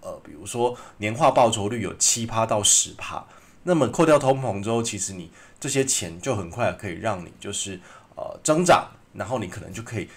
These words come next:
在十到二十年之内呢，达到你的财务自由，而不需要去追高杀低，然后过得很辛苦的生活。到底是怎么一回事呢？我们今天来跟大家聊一聊哦。好，来，往下看。本支影片的重点呢，我们来看一下维里安的这个新闻报道。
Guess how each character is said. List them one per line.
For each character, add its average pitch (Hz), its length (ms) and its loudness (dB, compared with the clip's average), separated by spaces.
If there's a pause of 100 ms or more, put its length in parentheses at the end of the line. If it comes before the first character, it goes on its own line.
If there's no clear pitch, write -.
(140)
在 113 360 6
十 - 320 0
到 127 200 6
二 160 80 4
十 131 100 -2
年 104 160 -4
之 104 140 -6
内 104 140 -4
呢， 90 200 -8
达 87 140 -6
到 110 120 -4
你 92 100 -8
的 87 100 -16
财 - 200 -2
务 107 140 -8
自 104 180 0
由， - 140 -12 (220)
而 104 120 -6
不 117 140 -8
需 110 260 -6
要 117 160 4
去 104 220 -6
追 107 180 -4
高 104 200 -2
杀 95 260 0
低， 95 200 -12
然 90 100 -8
后 104 40 -10
过 101 160 -6
得 92 80 -10
很 90 140 -14
辛 104 180 -8
苦 113 140 -10
的 98 100 -12
生 101 240 -6
活。 110 220 -10 (260)
到 208 140 6
底 139 100 4
是 165 120 0
怎 127 100 2
么 117 60 0
一 - 20 0
回 107 160 -2
事 107 160 -4
呢？ 95 100 -6
我 87 60 -8
们 87 140 -10
今 107 160 -8
天 104 160 -4
来 87 100 -6
跟 98 140 -10
大 98 120 -2
家 90 120 -6
聊 87 260 -8
一 - 20 -8
聊 92 160 -6
哦。 104 240 0 (380)
好， 107 160 2
来， 135 200 6 (400)
往 90 120 -10
下 110 140 -6
看。 123 200 -6 (1000)
本 131 140 4
支 165 120 4
影 180 60 8
片 165 120 8
的 135 100 8
重 135 160 6
点 101 160 0
呢， 85 220 -8
我 98 100 -10
们 104 140 -2
来 104 200 4
看 127 240 2
一 - 20 0
下 107 140 4
维 95 140 2
里 104 140 -4
安 98 160 -2
的 92 100 -4
这 95 80 -6
个 98 100 -6
新 143 160 0
闻 131 140 4
报 135 220 10
道。 90 200 2